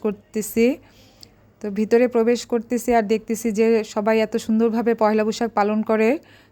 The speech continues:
আমার খুব ভালো লাগলো। তো ভিতরে প্রবেশ করলাম, ওখানে অনেক স্টল দিয়েছে, স্টলগুলোর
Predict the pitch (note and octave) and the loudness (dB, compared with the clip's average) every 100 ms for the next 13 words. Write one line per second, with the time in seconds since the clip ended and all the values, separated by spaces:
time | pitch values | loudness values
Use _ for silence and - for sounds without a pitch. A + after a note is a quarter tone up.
0 | - A3 G#3+ A#3+ G3+ A3 G#3 G3+ E3+ E3+ | -4 -4 -2 -2 0 0 2 0 -2 -4
1 | D#3+ D#3+ _ _ _ _ _ - G#3 A3 | -6 -8 _ _ _ _ _ -6 -2 0
2 | A3+ A#3 A#3 A#3 A3 A3+ A3 A3+ A3+ A#3 | 2 4 4 2 -2 -2 -2 0 2 2
3 | A#3+ A3 G#3+ A3 G#3+ A3 - G#3+ G#3 G#3 | 0 0 0 0 0 -2 -2 0 0 2
4 | A3 G#3+ - A3 C4+ B3+ A3+ G#3 G3+ A3 | 0 -2 0 0 0 -2 -2 0 0 0
5 | A3 A3 | 2 2